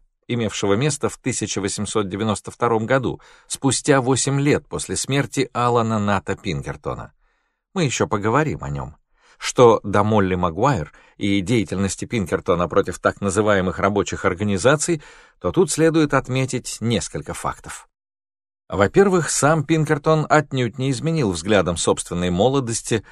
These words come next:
когда сам возглавлял рабочее движение, отличавшееся достаточно радикальными взглядами. В некоторых трудах, конечно, можно встретить сетование насчет перерожденца, ставшего королем штрейкбрехеров.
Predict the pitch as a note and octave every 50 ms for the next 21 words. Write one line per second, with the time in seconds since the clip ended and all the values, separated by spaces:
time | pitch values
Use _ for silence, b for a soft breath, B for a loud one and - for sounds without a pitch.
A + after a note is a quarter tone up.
0 | b b b - A#2 A2+ A2 B2 A#2+ A#2 - - C3 G2 E2 D#2+ F2 E2 E2+ F#2+
1 | G2 F#2+ F2 A2+ B2 B2 G#2+ G2+ G#2+ G#2 G#2+ G2+ - - - F#2+ F2+ E2 F#2+ G2+
2 | F2+ A#2 D#3+ E3+ C#3+ C3+ B2+ A#2+ A#2 - G#2+ G#2 - - - D3 C3+ - - -
3 | B2+ - - - A#2 G#2 G2+ G2 - - - A#2+ A#2 - G#2+ - - A2 G#2 F#2+
4 | G2+ F2+ F#2 F2+ - G#2 F#2 E2+ D#2+ E2+ F2+ F#2 F2 F2 F2 F#2+ F2+ D2 B1+ B1
5 | B1+ - - _ _ _ _ _ _ _ _ _ _ - G2 G#2 A#2 A2 - -
6 | - A2 G#2 F#2+ - - G2+ G2+ F#2+ G#2+ G2 F2+ - - - G2 F#2+ G2 F#2 E2+
7 | - - A2 B2+ C#3 A#2+ D#2 C#2+ D#2+ D2+ - - G2 G#2 F2+ - F#2+ - - -
8 | - C#3 C#3 C3+ A#2+ G#2 G#2 G2 G2 F#2+ F#2+ G2 G2 F#2 - - A2+ G#2+ - _
9 | _ - B2 G#2+ A2+ G#2 G2 G2 E2+ D#2+ E2+ E2 C3 D3 C3 - - - A2+ -
10 | - - A#2+ A2+ - - - A2 G#2 F#2+ - G#2 G2+ G2+ G#2 G#2+ A2 G2+ - -
11 | - G2+ G#2 G2 F#2 F2 G2+ F#2+ D2+ - - D2 - - -